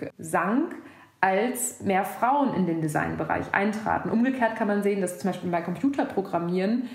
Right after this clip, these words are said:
eine weibliche Domäne war, die viel besser oder viel besser bezahlt wurde und viel mehr Ansehen, äh, erhielt, als mehr Männer in, in, in, als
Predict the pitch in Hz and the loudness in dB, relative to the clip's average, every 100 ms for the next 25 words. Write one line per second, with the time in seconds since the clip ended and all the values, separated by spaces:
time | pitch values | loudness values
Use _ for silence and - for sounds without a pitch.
0 | - - - 185 190 311 - 269 180 160 | -14 -10 -2 0 2 2 2 0 0 2
1 | 160 170 170 165 196 277 - - 185 208 | 0 0 2 2 4 0 -2 -6 0 0
2 | 214 208 - - - - 269 311 208 - | 2 0 -2 -6 -14 2 4 6 6 6
3 | 254 240 - - 208 196 - 269 233 202 | 4 4 2 0 2 2 2 0 2 0
4 | 190 220 262 269 202 190 - 220 202 214 | 0 2 2 2 0 0 0 0 2 4
5 | 294 311 202 170 175 196 - - 180 - | 4 4 4 4 2 0 -2 -2 0 0
6 | 190 202 214 262 254 - 185 220 214 214 | -2 0 0 0 -4 -4 0 0 0 0
7 | 208 262 294 160 180 175 170 - 180 165 | 2 4 4 2 2 0 0 0 -2 -2
8 | 175 170 165 170 | -2 -2 -2 -4